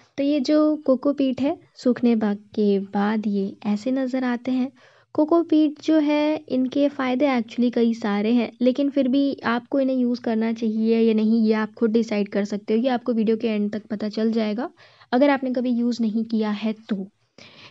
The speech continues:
खैर, इनकी कुछ बेसिक इन्फॉर्मेशन, जैसे कि ये काफ़ी, अ, ज़्यादा लाइट वेट है। इसके अलावा ये हंड्रेड परसेंट ऑर्गेनिक हैं,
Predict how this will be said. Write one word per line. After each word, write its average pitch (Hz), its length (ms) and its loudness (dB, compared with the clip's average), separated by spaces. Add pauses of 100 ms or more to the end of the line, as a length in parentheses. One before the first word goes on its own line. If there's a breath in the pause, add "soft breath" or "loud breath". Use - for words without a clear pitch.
(140)
खैर, 285 240 2
इनकी 269 320 0
कुछ 254 260 0
बेसिक 254 380 2
इन्फॉर्मेशन, 226 760 0
जैसे 208 280 -2
कि 220 140 -6
ये 214 180 0
काफ़ी, 220 580 -2 (580 loud breath)
अ, 208 60 -4 (340)
ज़्यादा 202 320 -2
लाइट 233 280 -2
वेट 233 260 0
है। 240 200 0 (520)
इसके 220 260 -6
अलावा 202 340 -2
ये 208 360 0
हंड्रेड 262 440 -2
परसेंट 269 340 0
ऑर्गेनिक 226 720 -2
हैं, 220 400 -2